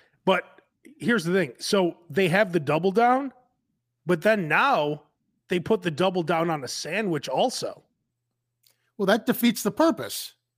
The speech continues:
Speaker 1: I
Speaker 2: The whole,
Speaker 1: understand that,
Speaker 2: the
Speaker 1: but
Speaker 2: whole
Speaker 1: they do.
Speaker 2: purpose of the Double Down,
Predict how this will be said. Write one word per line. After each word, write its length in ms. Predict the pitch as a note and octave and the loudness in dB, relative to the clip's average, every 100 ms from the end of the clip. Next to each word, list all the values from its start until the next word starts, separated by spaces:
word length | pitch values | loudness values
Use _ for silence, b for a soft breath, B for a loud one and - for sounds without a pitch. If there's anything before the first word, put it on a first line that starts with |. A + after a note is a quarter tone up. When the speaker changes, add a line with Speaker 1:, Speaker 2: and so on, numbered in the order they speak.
| _ _ _ _ b b | _ _ _ _ b b
Speaker 1:
I 140 | - C#3+ | 0 2
Speaker 2:
The 60 | |
whole, 80 | D#3+ | 6
Speaker 1:
understand 380 | B3+ G#3 G#3+ G3+ | 6 6 2 2
that, 80 | - | 2
Speaker 2:
the 60 | |
Speaker 1:
but 60 | F#3+ | 4
Speaker 2:
whole 60 | D3 | 4
Speaker 1:
they 100 | C3+ | 2
do. 160 | B2+ | 4
Speaker 2:
purpose 340 | A#3 - B3 - | 2 4 0 0
of 140 | A#3 | -2
the 80 | F3+ | -2
Double 360 | D#3 C4 C#4+ A#3 | -2 -2 -2 -2
Down, 480 | E3 D3+ D3 D3+ | -2 0 -2 -4